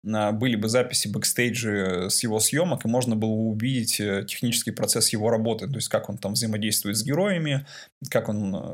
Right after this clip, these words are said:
вообще, ну, как он на съёмочной площадке присутствует, каким образом. Потому что такое, м, наблюдение иногда даёт понимание того, как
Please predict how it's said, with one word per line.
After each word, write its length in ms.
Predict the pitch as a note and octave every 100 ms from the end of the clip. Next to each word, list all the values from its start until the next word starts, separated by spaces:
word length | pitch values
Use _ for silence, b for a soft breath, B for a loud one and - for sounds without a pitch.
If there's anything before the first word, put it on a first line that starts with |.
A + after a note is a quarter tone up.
| D#2+ D#2
вообще, 320 | - - -
ну, 160 | C3 C3
как 260 | - B2
он 120 | B2 A2+
на 60 | A2+
съёмочной 400 | C#3 A#2 G#2+ G#2+
площадке 480 | G#2+ - B2+ - -
присутствует, 580 | A2 - A2 - A2
каким 260 | - G#2+ A#2
образом. 480 | A#2 G2+ G2 F#2+ - B B B
Потому 200 | - B2
что 220 | A#2+ A#2
такое, 640 | G2 A#2 A#2+ E3 E3 D3+ C3+
м, 280 | F2+ A2+ A#2
наблюдение 480 | A#2 A#2 A#2 C#3+ B2
иногда 180 | A2+
даёт 240 | A2+ A2 A2
понимание 440 | A2+ A2+ A#2 A#2
того, 220 | G#2+ G#2+ G#2+
как 380 | A2 - -